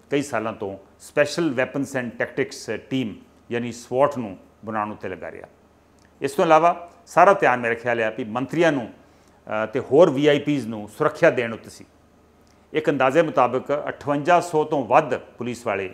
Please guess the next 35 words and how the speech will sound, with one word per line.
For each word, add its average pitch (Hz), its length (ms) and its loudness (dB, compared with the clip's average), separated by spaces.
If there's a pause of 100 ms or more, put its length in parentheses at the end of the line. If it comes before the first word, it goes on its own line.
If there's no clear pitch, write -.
ਇਹਨਾਂ 110 280 -8 (300)
ਵੀ 127 200 -2
ਆਈ 143 140 6
ਪੀਜ਼ 135 300 -2
ਦੀ 107 160 -6
ਸੁਰੱਖਿਆ 107 420 -8
'ਤੇ 101 140 -8
ਇਸ 95 200 -10
ਵੇਲੇ 98 180 -8 (280)
ਤਾਇਨਾਤ 92 420 -10
ਨੇ। - 80 -20 (680)
ਹੋਣਾ 131 180 4
ਇਹ 170 60 4
ਚਾਹੀਦਾ 170 280 2
ਹੈ 160 160 2 (460)
ਕਿ 165 140 -4
ਹਰ 180 320 4
ਪੁਲਿਸ 175 300 -2
ਸਟੇਸ਼ਨ 165 360 -2
ਦੀ 156 200 -2
ਐਂਟਰੈਂਸ 139 380 -2
'ਤੇ 95 200 -10 (380)
ਇੱਕ 165 160 -4
ਬੋਰੀਆਂ 139 420 4
ਵਾਲਾ 165 160 10
ਬੰਕਰ 127 360 0
ਹੋਵੇ, 90 260 -8 (340)
ਜਿੱਥੇ 135 400 0 (120)
ਹਥਿਆਰਬੰਦ, 110 640 -4
ਅ, - 800 -12
ਸੰਤਰੀ 151 520 -2
ਹਰ 160 280 4
ਵੇਲੇ 175 200 4
ਤਾਇਨਾਤ 127 420 0
ਰਹੇ। 90 140 -12